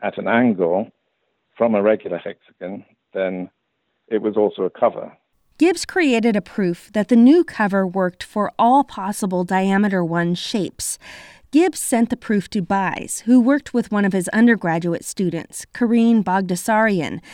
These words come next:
Speaker 2: They helped Gibbs revise the proof into a more formal mathematical style.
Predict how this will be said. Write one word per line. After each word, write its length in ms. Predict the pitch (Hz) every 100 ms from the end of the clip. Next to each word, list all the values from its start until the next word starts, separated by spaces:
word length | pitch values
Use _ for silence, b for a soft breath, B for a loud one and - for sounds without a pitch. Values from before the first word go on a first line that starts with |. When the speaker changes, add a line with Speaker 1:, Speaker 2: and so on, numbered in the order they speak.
| B B B
Speaker 2:
They 120 | 254 247
helped 480 | - 349 - -
Gibbs 360 | - 214 190 180
revise 460 | 196 185 190 202 -
the 100 | -
proof 400 | - 180 - 220
into 200 | 233 277
a 60 |
more 220 | 277 311
formal 540 | 233 - 247 269 240 190
mathematical 760 | 180 185 185 185 180 180 147 -
style. 680 | - 202 196 156 - 170